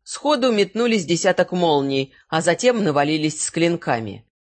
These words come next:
Нет, с обычным магом-книгачеем их тактика могла и сработать, но у капитана за плечами был немалый боевой опыт. Мгновенно вызвав плетение щита, он отбил чужие заклинания и тут же атаковал.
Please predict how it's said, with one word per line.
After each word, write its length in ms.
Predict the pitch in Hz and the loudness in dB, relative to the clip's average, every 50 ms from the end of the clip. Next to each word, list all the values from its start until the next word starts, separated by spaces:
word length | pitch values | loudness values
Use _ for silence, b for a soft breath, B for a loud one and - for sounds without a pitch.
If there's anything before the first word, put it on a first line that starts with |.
| _ _ _ - | _ _ _ -8
Нет, 400 | 160 175 165 151 123 120 - - | -4 -2 -2 0 -2 -2 -4 -6
с 100 | - - | -2 -2
обычным 540 | 165 175 196 302 330 - - - 208 196 | -2 0 0 -4 -4 -4 -4 -2 -2 -2
магом-книгачеем 1200 | 185 175 175 196 233 214 175 175 165 156 - - 165 156 143 151 147 - - 233 247 240 208 175 160 | -2 0 0 0 0 2 0 -2 -2 -2 -4 -2 -2 0 2 2 0 0 -2 -2 0 0 2 2 0
их 120 | 156 - - | -2 -2 0
тактика 460 | - 196 202 - - 190 180 - 165 | 0 -2 0 0 -4 -6 -2 -2 0
могла 320 | 160 156 139 156 175 190 | 0 0 0 2 0 0
и 60 | 180 | 0
сработать, 760 | 156 - 165 151 147 151 160 254 277 220 - 123 117 - - b b b b b | -2 -2 0 0 0 2 2 2 2 2 2 -2 -6 -6 -12 b b b b b
но 240 | - 139 147 143 139 | -4 0 0 2 0
у 60 | 135 | 0
капитана 600 | - - 123 - 147 143 - 160 196 214 214 196 | 0 -4 -2 -2 -2 0 0 0 0 0 -2 -2
за 120 | 147 165 | -2 -2
плечами 480 | 156 139 143 135 - 170 170 175 190 175 | -2 -2 -4 -4 0 0 0 0 0 -2
был 320 | 131 135 151 156 151 135 - 131 | -2 0 0 0 0 0 -6 -8
немалый 600 | 139 139 139 135 127 131 143 170 220 247 240 208 | -4 -2 -2 -2 0 0 0 0 0 0 -2 -2
боевой 460 | 175 190 185 175 151 147 175 170 160 | 0 0 2 0 2 2 0 0 0
опыт. 580 | - - 147 123 117 - 110 104 - - _ _ _ _ _ _ _ _ _ _ - | -2 -4 -6 -6 -6 -6 -8 -10 -10 -14 _ _ _ _ _ _ _ _ _ _ -4
Мгновенно 760 | 151 151 143 143 151 156 156 151 180 185 175 170 165 160 | -2 0 2 2 4 2 4 4 2 2 2 2 2 2
вызвав 440 | 147 143 180 190 135 127 143 135 - - | 2 2 0 0 0 0 -2 -4 -4 -2
плетение 560 | - 151 156 147 - 175 156 143 139 135 131 | 0 0 0 0 2 0 0 2 2 0 0
щита, 560 | - - - - 156 - - 175 180 190 185 _ _ _ | 0 -2 -2 -2 -2 0 0 0 0 0 -2 _ _ _
он 220 | - 135 156 151 | -4 -2 2 2
отбил 380 | 151 151 143 151 147 208 240 226 | 2 2 0 0 0 0 0 0
чужие 380 | - - 196 156 180 202 185 | 0 -4 -2 0 0 0 0
заклинания 720 | 165 139 160 - - 143 147 151 180 220 240 220 208 208 | 0 0 -2 -2 0 0 2 2 2 0 0 0 0 -2
и 160 | - - 160 156 | -2 -2 -6 -8
тут 260 | - - 214 233 165 | -4 -4 -4 -4 -2
же 120 | 160 190 | -2 -2
атаковал. 760 | 180 - - - 143 - - 135 135 131 110 101 110 - - | -2 -2 -2 -4 -4 -2 0 -2 0 0 -2 -2 -4 -8 -14